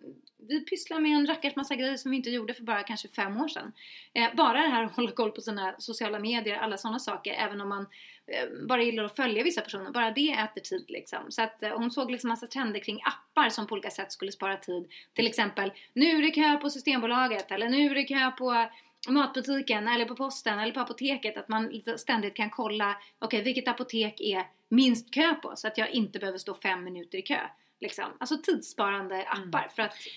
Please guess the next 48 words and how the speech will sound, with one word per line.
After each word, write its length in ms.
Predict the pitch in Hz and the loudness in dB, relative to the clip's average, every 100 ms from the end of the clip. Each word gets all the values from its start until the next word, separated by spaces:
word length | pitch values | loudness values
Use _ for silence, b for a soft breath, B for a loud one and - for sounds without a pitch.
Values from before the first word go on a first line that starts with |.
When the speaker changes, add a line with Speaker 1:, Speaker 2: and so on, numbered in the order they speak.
| B | B
Speaker 2:
Det, 100 | 269 | 2
det 60 | 277 | 6
Speaker 1:
tid 80 | 311 | 8
Speaker 2:
är 40 | |
ju 60 | 311 | 10
Speaker 1:
det 60 | 440 | 10
Speaker 2:
lite 140 | 330 | 8
Speaker 1:
viktigaste. 360 | 240 233 220 214 | 6 6 6 4
Speaker 2:
galet. 180 | 202 - B B | 0 -10 B B
Det 120 | 240 | 2
låter 260 | 262 277 262 | 2 2 0
ju 60 | |
lite 140 | 233 208 | 0 -4
stressande, 420 | 208 - 220 170 | -4 -2 -2 -2
tycker 280 | 254 247 175 | -4 -2 -2
jag. 180 | - 156 | -2 4
Speaker 1:
Ja, 320 | 254 285 302 | 8 8 6
absolut. 280 | - - 214 | -2 2 4
Speaker 2:
Eh, 100 | 196 202 | 4 4
men 140 | 220 | 2
jag 100 | 220 | 2
förstår 200 | - 269 | 0 0
ju 40 | 233 | 2
att 60 | |
vi 80 | 190 | 0
är 40 | 185 | 2
där. 260 | 220 165 | 4 4
Och 80 | 214 | 2
sen 180 | 233 233 | 0 0
så 100 | 240 | -2
poängterade 540 | - 247 240 196 180 | -2 -2 0 0 2
ju 60 | 180 | -2
hon 160 | 175 180 | -6 -6
någonting 300 | 165 160 170 | -6 -6 -10
som 140 | 175 | -6
vi 120 | 170 - | -4 -4
också 220 | - 202 | -6 -6
har 40 | |
tagit 200 | 190 180 | -6 -6
upp 100 | 165 | -8
i 40 | 170 | -6
podden. 480 | 277 247 - 190 190 B B B | -2 -2 -2 -6 -10 B B B
Att 140 | 220 220 | -4 0
vi 320 | 226 - 220 | 0 2 0
är 60 | |
alla 360 | - 240 226 247 | 2 2 4 2
människor, 600 | 269 202 170 - 185 180 - _ - | 2 0 -2 -4 -4 -4 -6 _ -12
eh, 300 | - 180 165 | -4 -2 -2